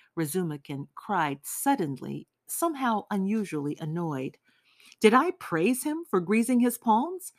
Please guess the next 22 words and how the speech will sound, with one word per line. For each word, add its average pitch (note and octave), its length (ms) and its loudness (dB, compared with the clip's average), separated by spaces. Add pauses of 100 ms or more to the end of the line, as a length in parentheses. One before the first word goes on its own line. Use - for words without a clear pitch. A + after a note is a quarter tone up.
(240)
I A3+ 140 6
merely D#4+ 400 2
said E3+ 320 -4
that F#3 160 -2
in G3+ 140 2
his G3 260 0
own G#3+ 320 2
way F#3+ 180 2
he D#3+ 200 0
was D#3 180 -2
a D#3+ 60 0
good C#3+ 220 -2
man. G3 480 0 (440)
And D#4 120 4
I D4+ 100 4
ask - 360 0
you C4+ 80 6
directly, F#3 720 -2 (200)
look F4+ 200 6
around F3 460 6
at E3+ 100 2
everyone. C#3 560 -2